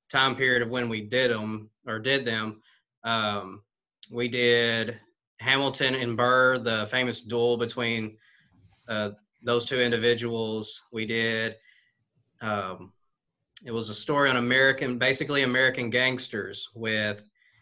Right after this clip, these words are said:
uh, John Dillinger and all the different, uh, gangs during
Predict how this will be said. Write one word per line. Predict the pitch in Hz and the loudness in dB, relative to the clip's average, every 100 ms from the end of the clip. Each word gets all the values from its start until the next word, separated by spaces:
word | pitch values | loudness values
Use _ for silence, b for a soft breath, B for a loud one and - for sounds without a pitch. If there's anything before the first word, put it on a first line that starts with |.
| _ _ _ | _ _ _
uh, | 107 101 | -6 -4
John | 98 120 127 120 | 0 2 2 2
Dillinger | 127 123 120 110 113 110 110 107 | 2 2 0 0 0 0 2 0
and | 104 104 101 101 101 _ _ _ | -2 -2 -4 -8 -14 _ _ _
all | 120 120 | -6 -6
the | 113 | -2
different, | 120 117 113 110 | 0 0 -2 -4
uh, | 110 107 107 | -6 -6 -4
gangs | 110 120 117 110 104 | -2 -2 -2 -4 -8
during | 117 117 113 113 110 107 | -4 0 0 0 -2 -6